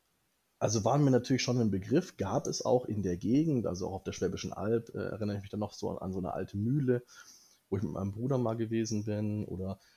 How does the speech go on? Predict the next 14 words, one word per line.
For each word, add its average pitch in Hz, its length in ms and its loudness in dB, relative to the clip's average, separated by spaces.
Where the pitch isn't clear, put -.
auch 101 200 0
früher 107 280 0
in 92 120 0
Tübingen 123 460 0
gab's 101 280 0
so 98 80 -2
eine 95 100 2
leerstehende 92 560 -2
Fabrik, 110 640 -4
ist - 120 -10
auch 104 180 -4
hier 113 100 -4
in 101 100 -4
Baden-Württemberg, 110 640 -4